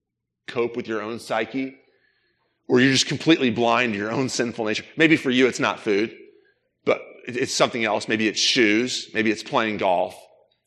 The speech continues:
Maybe it's, uh, maybe it's even, you know, maybe, maybe it's pornography.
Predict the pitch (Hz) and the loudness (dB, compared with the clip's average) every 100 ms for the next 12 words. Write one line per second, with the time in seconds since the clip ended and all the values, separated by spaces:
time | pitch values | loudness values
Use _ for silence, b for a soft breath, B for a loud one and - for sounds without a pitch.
0 | _ _ _ _ _ _ 110 113 117 113 | _ _ _ _ _ _ -2 0 2 2
1 | 104 - - - - _ _ _ - - | 2 -4 -10 -12 -16 _ _ _ -16 -16
2 | - - 117 117 120 117 - 120 113 117 | -16 -4 0 4 4 2 2 0 0 -4
3 | 104 127 127 - 151 120 101 113 127 117 | -6 -4 -4 -4 -6 -2 -2 0 0 2
4 | 113 113 98 117 117 107 104 - - 113 | 0 -2 -6 -4 -2 -2 -2 -4 -8 -6
5 | 98 101 98 113 110 | -4 -6 -4 -6 -6